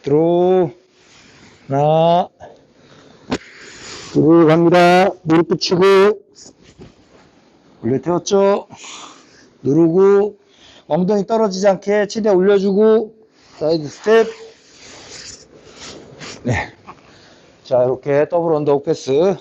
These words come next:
해보겠습니다. 둘, 셋. 자, 용빈이. <laughs> 자,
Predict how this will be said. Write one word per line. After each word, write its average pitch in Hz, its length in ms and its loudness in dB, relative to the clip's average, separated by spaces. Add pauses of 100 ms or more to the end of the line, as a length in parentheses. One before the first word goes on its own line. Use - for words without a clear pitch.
(120)
해보겠습니다. 135 760 -4 (160)
둘, 135 220 0
셋. 160 220 2 (760)
자, 180 100 -4
용빈이. 208 360 0 (920)
<laughs> 135 1700 -6
자, 139 540 0